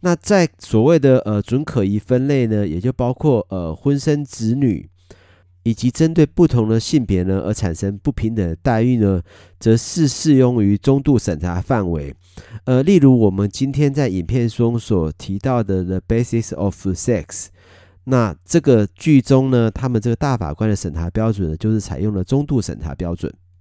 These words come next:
呃，此外，在其他的分类，可能包括年龄上的歧视啊，对残疾人的歧视啊，对穷人的歧视啊，呃，经济上的歧视或性取向的歧视呢，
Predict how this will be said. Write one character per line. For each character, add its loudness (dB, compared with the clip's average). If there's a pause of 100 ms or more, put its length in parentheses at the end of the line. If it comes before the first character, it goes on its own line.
(100)
呃， 0
此 0
外， 4
在 2
其 -4
他 2
的 2
分 0
类， 2
可 -4
能 -4
包 0
括 2
年 0
龄 0
上 0
的 2
歧 -2
视 -2
啊， 2
对 2
残 -2
疾 -4
人 2
的 2
歧 -4
视 -2
啊， 2 (380)
对 4
穷 2
人 4
的 4
歧 -2
视 0
啊， 2 (300)
呃， 2
经 0
济 4
上 2
的 4
歧 -2
视 0
或 2
性 -2
取 -6
向 0
的 2
歧 -6
视 0
呢， -2